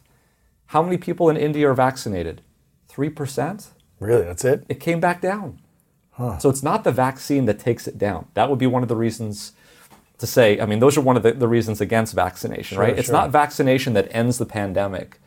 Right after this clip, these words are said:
Speaker 1: It's not, let me put it this way, it's not vaccination that causes the wave to come back down.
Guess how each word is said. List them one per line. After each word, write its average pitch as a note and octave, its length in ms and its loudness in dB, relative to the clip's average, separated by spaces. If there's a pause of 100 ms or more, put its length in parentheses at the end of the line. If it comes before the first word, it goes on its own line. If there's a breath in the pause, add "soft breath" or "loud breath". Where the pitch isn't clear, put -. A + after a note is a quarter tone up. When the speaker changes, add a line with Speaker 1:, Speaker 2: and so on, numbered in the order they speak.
(240 soft breath)
Speaker 1:
It's - 160 -2
not, D3 220 2
let C#3+ 160 -8 (180)
me B2 140 0
put A2+ 140 -4
it F#2+ 60 -2
this - 160 -4
way, F#2 100 -2
it's - 120 -8
not C#3+ 220 0
vaccination A2+ 680 0
that - 120 -2
causes A2 580 0 (200 soft breath)
the G2+ 100 -2
wave G#2 400 2
to - 80 -10
come G#2 260 -6
back F2 280 -6
down. F2+ 340 -8